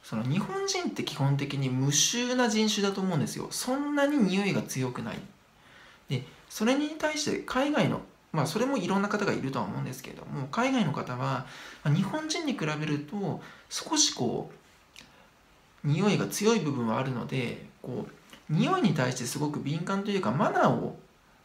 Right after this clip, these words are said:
あの、エチケットとして、あの、守ってる方が多いんですよね。で、香水っていうのは、その自分の体臭をあくまでも消すものであって、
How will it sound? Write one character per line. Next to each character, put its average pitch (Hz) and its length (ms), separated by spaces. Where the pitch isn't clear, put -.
あ - 60
の、 - 100
エ 240 100
チ - 80
ケ 214 80
ッ 156 80
ト - 80
と 101 80
し - 100
て、 - 220
あ 123 100
の、 117 60
守 147 260
っ 190 40
て 131 80
る - 80
方 - 160
が 113 60
多 127 120
い 120 60
ん - 20
で - 80
す - 60
よ - 160
ね。 202 160
で、 180 280
香 320 200
水 370 260
っ - 60
て 180 80
い 151 80
う - 20
の 127 160
は、 127 160
そ - 80
の 127 120
自 139 200
分 302 140
の 349 60
体 302 320
臭 311 280
を 330 120
あ 320 40
く 320 120
ま 151 120
で 120 60
も 110 100
消 - 120
す 123 140
も 139 160
の 139 140
で 113 100
あ 107 60
っ - 280
て、 175 300